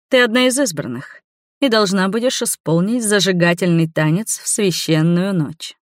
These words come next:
Слова про танец болью отозвались в сердце.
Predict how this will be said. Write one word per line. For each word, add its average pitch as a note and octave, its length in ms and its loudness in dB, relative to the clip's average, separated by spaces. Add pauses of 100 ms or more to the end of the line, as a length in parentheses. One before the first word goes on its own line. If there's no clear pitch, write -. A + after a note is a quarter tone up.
(800)
Слова A3 340 0
про A3 180 0
танец B3 640 0
болью A3 480 0
отозвались F#3 640 0
в - 60 -10
сердце. D#3+ 540 -2